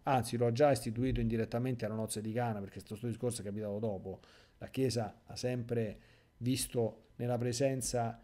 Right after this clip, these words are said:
di Gesù alle nozze di Cana la sua volontà di santificare le nozze attraverso un sacramento, no? Cioè, non risponde questo, non dici, "Io sto, adesso la mia Chiesa ci avrà un bel sacramento per cui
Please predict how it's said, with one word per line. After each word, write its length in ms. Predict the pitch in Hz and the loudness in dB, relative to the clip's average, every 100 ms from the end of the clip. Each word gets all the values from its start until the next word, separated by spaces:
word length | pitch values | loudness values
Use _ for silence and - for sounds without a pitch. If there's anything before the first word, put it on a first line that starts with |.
| _ _ | _ _
di 120 | 117 | -2
Gesù 220 | 120 151 | 2 2
alle 80 | 131 | 4
nozze 280 | 123 117 120 | 0 -2 0
di 120 | 139 | 2
Cana 540 | 131 123 123 120 120 - | 2 2 0 -2 -4 -2
la 160 | 123 | 0
sua 220 | 117 147 127 | 4 6 6
volontà 760 | 127 117 117 117 147 113 - | 4 4 4 6 6 4 -8
di 320 | - 104 120 113 | -10 -2 -2 -2
santificare 1040 | - 139 139 120 127 123 123 131 127 120 | 0 2 2 0 -4 -2 0 2 2 2
le 80 | 120 | 0
nozze 300 | 117 117 113 | 0 -2 -4
attraverso 340 | 113 110 107 | -2 -4 -4
un 80 | 104 | -6
sacramento, 600 | - 104 101 85 78 - | -6 -6 -6 -8 -8 2
no? 220 | 147 151 - - _ | 2 2 -6 -20 _
Cioè, 120 | - _ _ - - _ _ _ _ _ _ - _ | -20 _ _ -20 -20 _ _ _ _ _ _ -20 _
non 140 | 127 107 | -6 -6
risponde 440 | 95 180 202 147 | 0 4 4 4
questo, 360 | 107 101 - - _ _ _ _ _ _ - | 0 -6 -10 -12 _ _ _ _ _ _ -6
non 160 | 110 | 0
dici, 260 | 190 202 135 | 2 2 2
"Io 120 | 127 | 0
sto, 440 | 120 151 139 - - | 4 8 8 6 -4
adesso 380 | 123 135 147 139 | 6 8 8 4
la 100 | 127 | 2
mia 160 | 131 120 | 0 2
Chiesa 360 | 151 139 113 | 4 4 2
ci 100 | 110 | 0
avrà 160 | 113 113 | 0 0
un 120 | 113 | 2
bel 180 | 131 123 | 2 2
sacramento 680 | 117 110 127 143 120 113 | -2 -2 0 2 0 -2
per 160 | 104 104 | -6 -6
cui 320 | - 117 101 | -2 -2 -4